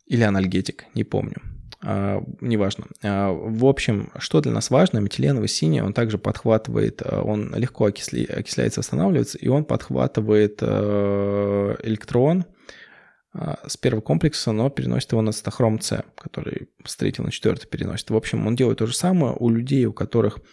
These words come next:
по каким-то причинам, не знаю, низкий пул коэнзима Q, есть митохондриальная дисфункция первого, третьего комплекса, генетические или иные,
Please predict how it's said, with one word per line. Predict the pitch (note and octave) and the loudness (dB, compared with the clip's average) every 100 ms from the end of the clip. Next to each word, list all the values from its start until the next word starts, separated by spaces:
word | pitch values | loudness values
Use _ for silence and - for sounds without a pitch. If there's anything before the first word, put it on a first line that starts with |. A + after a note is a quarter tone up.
| _ _ _ - | _ _ _ -20
по | - | -2
каким-то | B2 - C3 A#2 | 0 4 4 2
причинам, | G#2+ A2 - G2+ G2+ | 0 -2 0 0 2
не | G#2 | 0
знаю, | G#2 G#2+ | 0 -2
низкий | A2+ C#3 - C3 A#2+ A2+ | 0 0 0 -2 0 0
пул | - - B2+ A2+ G#2+ | -2 4 6 4 2
коэнзима | - A#2 A#2+ A#2+ | 0 0 2 0
Q, | A#2+ - A2+ A#2 | -2 -2 -2 0
есть | A2 A#2 - - | 0 0 0 -2
митохондриальная | G#2 - C3 A#2 A#2+ A2+ | -2 0 0 2 2 2
дисфункция | A#2+ - - A#2+ - A2+ | 0 -2 -2 -2 -2 -4
первого, | - G#2 G2 | 2 2 2
третьего | - G#2+ G#2+ | -2 -2 -4
комплекса, | - G#2 A2 - - | -2 -4 -4 -6 -2
генетические | G2 G#2+ A2+ A2+ - A#2 - - | 0 0 2 0 -2 -8 -8 -10
или | - G#2+ A2 - - | -4 -2 -2 -2 -2
иные, | A2 A2 A#2+ | -2 -2 -4